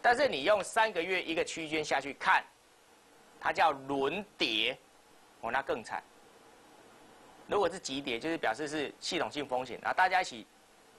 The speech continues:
乱杀一通，OK，没问题。好的股票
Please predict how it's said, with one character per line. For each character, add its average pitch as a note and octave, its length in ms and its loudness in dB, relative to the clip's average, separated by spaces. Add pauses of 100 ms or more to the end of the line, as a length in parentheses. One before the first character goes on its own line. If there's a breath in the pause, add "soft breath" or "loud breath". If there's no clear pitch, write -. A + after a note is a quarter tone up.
(240)
乱 F3 200 4
杀 C3+ 240 2
一 C3+ 80 -4
通， B2 260 -2 (1000)
OK， E3 260 2
没 D3 160 -2
问 D3+ 120 0
题。 A#2 200 -14 (880)
好 G3 160 10
的 C#4+ 80 8
股 G#3+ 120 2
票 G#3+ 300 6